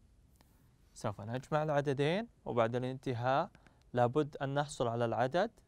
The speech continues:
أحسنتم، لابد أن نحصل على عدد تسعمائة. ثمانية زائدا اثنان، أحسنتم، إذن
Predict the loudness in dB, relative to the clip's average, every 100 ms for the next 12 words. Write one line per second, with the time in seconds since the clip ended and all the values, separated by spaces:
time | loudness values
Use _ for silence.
0 | _ _ _ _ _ _ _ _ _ _
1 | _ _ _ -20 _ -6 -6 -6 -4 -4
2 | -6 -6 -4 -6 -4 -4 -4 -6 -8 -6
3 | -4 -4 -4 -6 -10 -18 -18 -14 -12 -8
4 | -8 -10 _ _ -20 -20 -20 -20 -20 -20
5 | -20 -20 -20 -20 -20 -20 -20 -20 -20 -12
6 | -2 2 4 4 2 2 2 0 0 -2
7 | -4 -2 0 2 0 -10 -20 -20 -20 -20
8 | -20 -20 -20 _ -20 -20 -20 -20 -20 -20
9 | -20 _ _ _ _ _ -6 -6 -4 0
10 | 0 0 -6 -2 -2